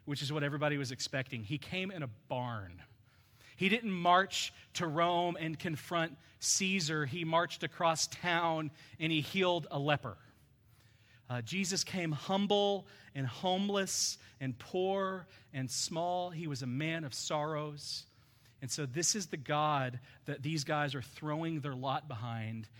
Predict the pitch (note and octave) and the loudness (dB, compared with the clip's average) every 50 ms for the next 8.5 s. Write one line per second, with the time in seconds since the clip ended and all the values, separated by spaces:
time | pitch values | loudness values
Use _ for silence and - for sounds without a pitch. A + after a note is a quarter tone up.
0 | - - - - D3 C3 C3 B2 B2 B2+ F3 F#3 F3 G#3+ G3 E3+ D#3 D3+ - E3 | -20 -20 -14 -8 -6 -6 -6 -4 0 2 2 2 2 0 -2 -4 -6 -4 -4 -4
1 | D#3 C#3 - - C#3+ C#3 - - E3 D3+ C#3+ A#2+ C#3+ D3+ D3+ F3 E3 D3 - F3 | -4 -4 -4 -6 -8 -8 -6 -6 -4 -4 -4 -6 -6 -6 -8 -8 -8 -8 -6 -4
2 | D#3 D3+ C#3+ - - - B2 A2 A2+ B2+ C3 - - B2 - - B2 A2+ B2 A2+ | -4 -4 -4 -6 -6 -8 -8 -8 -8 -8 -8 -8 -10 -10 -10 -10 -10 -10 -10 -10
3 | - - D3 D#3 D3+ D#3 F3+ D3+ - - E3+ D#3+ D#3 D3 B2+ - - - - - | -8 -8 -8 -6 -4 -4 -4 -4 0 0 2 2 2 0 -2 -6 -12 -18 -20 -20
4 | - - - C#3+ - - - A3+ A3+ A3+ A3+ G#3+ F3+ C#3+ C3 D#3 D3 - - A#2 | -20 -10 -8 -8 -8 -2 0 2 2 2 2 2 0 0 0 0 -2 -2 -2 -2
5 | - - - - - A3+ A3 F#3+ D#3 C3 C3 C3 C#3+ D#3 D3 D#3+ C3 - - - | 0 2 2 4 4 4 2 2 2 0 -2 -2 -4 -2 -2 0 0 0 0 0
6 | G3+ G3+ G3+ F#3+ F#3 D#3+ C#3+ C#3 C3 B2 A2+ - - - - - - - - C3 | 0 0 0 0 0 -2 -2 -2 -2 -4 -4 -6 -8 -12 -20 -20 -20 -12 -8 -4
7 | C3+ C3+ D#3+ E3+ E3+ D3 D3+ E3 - - - - - D#3 C#3+ D3 D3+ D3+ D3 C#3+ | -2 -2 0 0 0 0 -2 -2 -2 -4 -4 -4 -4 -2 -2 -2 0 0 -2 -2
8 | C#3+ C3+ C3 C3 C3 C#3 D3+ E3 E3+ D#3+ | -2 -2 -2 0 0 0 -2 -4 -6 -8